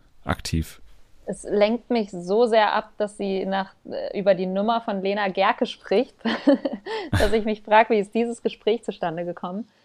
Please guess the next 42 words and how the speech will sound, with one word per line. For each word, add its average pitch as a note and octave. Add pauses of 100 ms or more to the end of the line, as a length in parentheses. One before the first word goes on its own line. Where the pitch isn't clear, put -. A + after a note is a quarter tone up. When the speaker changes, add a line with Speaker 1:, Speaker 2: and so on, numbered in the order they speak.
(360)
Speaker 2:
Ähm, F#3+
ist G3
es - (540)
Andrea F#3+
Kaiser? A3+ (220)
Oder A3+
Speaker 1:
Es -
ist -
Andrea F2+
Kaiser. F#2
Speaker 2:
heißt -
sie, -
Speaker 1:
Es F2
ist G#2+
Speaker 2:
heißt -
Speaker 1:
Andrea F#3+
Speaker 2:
sie F#3+
mittlerweile A#3+
Speaker 1:
Kaiser. A3+
Speaker 2:
nicht A3
anders? B3+ (100)
Ich -
weiß G3
es -
nicht. F3 (320)
Speaker 1:
Die F#2
heißt G2+
mittlerweile, G2
glaub F2+
ich, F#2
auch D2+
anders. A#2+
Die F#2+
hat G2+
Speaker 2:
Und G2
Speaker 1:
ja G2+
Speaker 2:
hat F2+
Speaker 1:
diesen, G2+
Speaker 2:
geheiratet, F2+
Speaker 1:
diesen, F2
Speaker 2:
ne? E2+
Speaker 1:
diesen E2